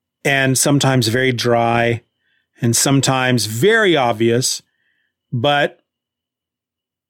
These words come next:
such a, it's just a, a, a, a very well told story. It's got a lot of people in it too. It's got, um, Leslie Jones is in it. Um, Will Arnett shows up at one point.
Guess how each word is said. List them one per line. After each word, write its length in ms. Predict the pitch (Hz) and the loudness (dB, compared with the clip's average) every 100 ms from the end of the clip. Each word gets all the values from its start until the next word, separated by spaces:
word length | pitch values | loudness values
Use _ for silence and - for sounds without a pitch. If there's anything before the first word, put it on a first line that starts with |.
| _ _ _ _ - | _ _ _ _ -6
such 420 | - - 185 - | -2 0 0 0
a, 220 | 151 170 | -2 0
it's 120 | 160 | 0
just 220 | - 226 180 | 0 0 0
a, 60 | |
a, 480 | 196 185 208 180 214 | 0 0 2 0 0
a, 300 | 208 170 - | 0 0 0
a 40 | 160 | -2
very 420 | 143 135 247 226 | 0 2 2 2
well 280 | 165 175 175 | 4 2 0
told 300 | - 165 147 | 0 0 0
story. 240 | - 156 | 0 0
It's 80 | 160 | 0
got 140 | 269 | 2
a 20 | 247 | 2
lot 180 | 226 | 2
of 60 | 233 | 0
people 340 | - 233 160 | 0 2 2
in 80 | 143 | 0
it 100 | 151 | -2
too. 200 | - 180 | 0 2
It's 180 | 131 - | 2 -2
got, 220 | - 139 | -4 0
um, 320 | 131 123 117 107 _ - _ - | 0 0 -2 -4 _ -20 _ -2
Leslie 280 | 175 147 139 | 2 2 0
Jones 480 | 127 233 240 240 | 0 0 2 4
is 160 | 208 180 | 4 4
in 140 | 214 | 2
it. 280 | 208 202 - - _ _ _ _ _ - | 0 -2 -6 -14 _ _ _ _ _ -4
Um, 640 | 147 139 131 123 117 110 _ _ | -2 0 0 0 0 -4 _ _
Will 440 | 147 151 175 170 180 | -2 2 4 2 0
Arnett 520 | 151 143 160 214 - | 0 2 0 0 -2
shows 340 | - 202 175 | 0 2 2
up 200 | 185 180 | 0 -2
at 80 | 165 | -2
one 240 | 156 160 | 0 2
point. 640 | 143 170 156 156 160 - | 0 0 2 2 0 -6